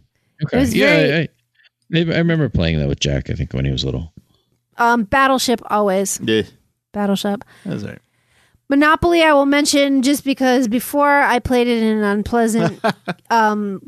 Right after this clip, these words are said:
Speaker 2: Lord of the Flies way with my husband.
Speaker 3: That was
Speaker 2: Um, I used to play it,
Speaker 3: <laughs> You get all
Speaker 2: actually,
Speaker 3: upset.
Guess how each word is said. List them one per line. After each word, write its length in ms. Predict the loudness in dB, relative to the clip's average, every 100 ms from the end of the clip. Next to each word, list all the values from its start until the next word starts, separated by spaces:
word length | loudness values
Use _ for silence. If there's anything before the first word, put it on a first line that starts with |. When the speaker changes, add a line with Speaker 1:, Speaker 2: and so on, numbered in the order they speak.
| -2
Speaker 2:
Lord 220 | 2 2
of 40 | 0
the 60 |
Flies 460 | -2 0 0 0 0
way 160 | 0 0
with 160 | 0
my 140 | -2 0
husband. 400 | 0 0 -2 0
Speaker 3:
That 400 | 0 2 0 0
was 320 | -4 -6 -10 -16 _ _
Speaker 2:
Um, 500 | 0 2 2 2 -2 -8 _ _ -2
I 420 | 2 4 2 2 2
used 280 | 4 4 4
to 60 | 0
play 360 | 0 2 4 2
it, 80 |
Speaker 3:
<laughs> 20 | 0
You 40 |
get 60 | 0
all 40 | 2
Speaker 2:
actually, 280 | 2 2 2
Speaker 3:
upset. 200 | 0